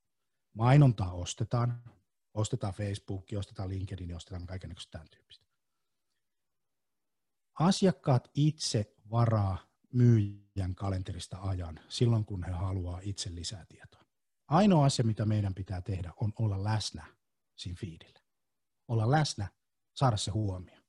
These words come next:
tavalla tai toisella. Näin.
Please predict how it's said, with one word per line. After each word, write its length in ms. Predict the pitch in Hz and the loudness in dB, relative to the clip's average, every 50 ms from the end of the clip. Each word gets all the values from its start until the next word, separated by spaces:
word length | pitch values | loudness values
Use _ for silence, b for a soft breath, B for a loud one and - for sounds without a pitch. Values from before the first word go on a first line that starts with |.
| _ _ _ - | _ _ _ -8
tavalla 340 | 104 110 120 156 196 220 | -6 -4 -2 -2 -2 -4
tai 160 | 214 - 190 127 | -4 -6 -6 -8
toisella. 340 | - 78 - - _ _ _ _ _ _ _ _ _ _ _ _ _ _ _ _ _ _ _ _ _ _ _ _ _ _ _ _ _ _ _ _ _ _ - | -8 -10 -16 -20 _ _ _ _ _ _ _ _ _ _ _ _ _ _ _ _ _ _ _ _ _ _ _ _ _ _ _ _ _ _ _ _ _ _ -12
Näin. 200 | 101 92 87 - | -12 -12 -12 -14